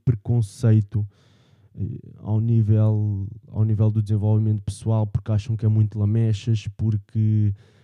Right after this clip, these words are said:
as pessoas que, que recorrem a esta área, eh, est-,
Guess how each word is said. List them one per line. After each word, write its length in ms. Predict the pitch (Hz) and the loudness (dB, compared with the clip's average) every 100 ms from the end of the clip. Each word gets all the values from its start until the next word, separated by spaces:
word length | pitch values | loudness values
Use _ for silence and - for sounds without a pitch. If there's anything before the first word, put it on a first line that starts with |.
| _ | _
as 100 | 107 | -8
pessoas 480 | - - 113 113 104 | -8 -2 0 0 -2
que, 920 | - - 113 107 101 101 98 87 85 - _ _ _ | -10 -10 -6 -4 -6 -6 -8 -12 -16 -20 _ _ _
que 80 | - | -14
recorrem 720 | 104 101 - 131 120 113 110 110 | -14 -10 -2 0 2 0 0 0
a 40 | |
esta 260 | 104 - 113 | -4 -4 -2
área, 480 | 110 107 104 104 98 _ - _ - | 0 0 2 0 -2 _ -20 _ -10
eh, 60 | 104 123 | -8 -8
est-, 240 | 107 - | -10 -8